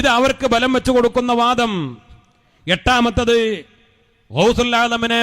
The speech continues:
വിളിക്കുന്നത് ആയിരം വട്ടം വിളിച്ചാൽ ദേഷ്യം വരൂലേ എന്ന്, അത് കുത്തുബിയത്തിനെ കളിയാക്കിയതുപോലെയാണ് ഞങ്ങൾക്ക് തോന്നിയത്. ഇത് കേട്ട ആളുകളില്ലേ, അതിന് സാക്ഷി പറയുന്ന ആളുകളില്ലേ? പിന്നെ തസവുഫ് എന്ന് പറഞ്ഞാൽ ബഹുമാനപ്പെട്ടവർ പല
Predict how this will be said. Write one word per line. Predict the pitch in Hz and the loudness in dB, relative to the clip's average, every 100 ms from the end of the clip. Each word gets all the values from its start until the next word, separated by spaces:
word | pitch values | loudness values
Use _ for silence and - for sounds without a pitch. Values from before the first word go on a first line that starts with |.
| 226 | 2
വിളിക്കുന്നത് | 226 233 233 233 220 | 0 0 0 0 0
ആയിരം | 233 247 233 | 0 0 -2
വട്ടം | 233 247 233 | -2 -2 0
വിളിച്ചാൽ | 226 226 233 233 226 226 190 - _ _ _ 156 | 0 0 0 2 0 0 -6 -14 _ _ _ -2
ദേഷ്യം | 233 - 247 240 | -2 0 -2 -2
വരൂലേ | 240 233 233 226 | -2 -2 -2 0
എന്ന്, | 226 226 202 | 0 -2 -2
അത് | 220 233 - | -2 -2 -2
കുത്തുബിയത്തിനെ | 185 214 247 240 240 240 226 | -2 -2 -2 -2 -4 -6 -6
കളിയാക്കിയതുപോലെയാണ് | 202 226 240 226 240 233 240 247 240 | -2 -2 -2 -6 -4 -2 -2 -2 -2
ഞങ്ങൾക്ക് | 240 240 247 240 | -2 -4 0 0
തോന്നിയത്. | 240 247 240 240 240 - _ _ 196 | 2 0 0 -4 -6 -16 _ _ -2
ഇത് | 233 | 0
കേട്ട | 226 247 262 240 | 0 0 0 0
ആളുകളില്ലേ, | 247 233 220 190 180 | 0 0 0 0 2
അതിന് | 233 247 | 0 0
സാക്ഷി | 226 233 254 | -2 0 0
പറയുന്ന | 247 240 233 233 | 2 2 0 -2
ആളുകളില്ലേ? | 240 220 190 147 120 - _ _ _ _ _ _ _ _ - | -2 -2 -2 -6 -10 -16 _ _ _ _ _ _ _ _ -6
പിന്നെ | 202 240 - | -2 0 0
തസവുഫ് | 233 - 277 262 170 254 233 | 0 4 4 4 2 2 0
എന്ന് | 233 226 | 0 -2
പറഞ്ഞാൽ | 226 226 226 220 214 151 - _ _ _ - | -2 -4 -4 -2 -4 -6 -16 _ _ _ -2
ബഹുമാനപ്പെട്ടവർ | 190 233 233 196 226 226 220 | 0 2 0 0 0 0 0
പല | 220 | 0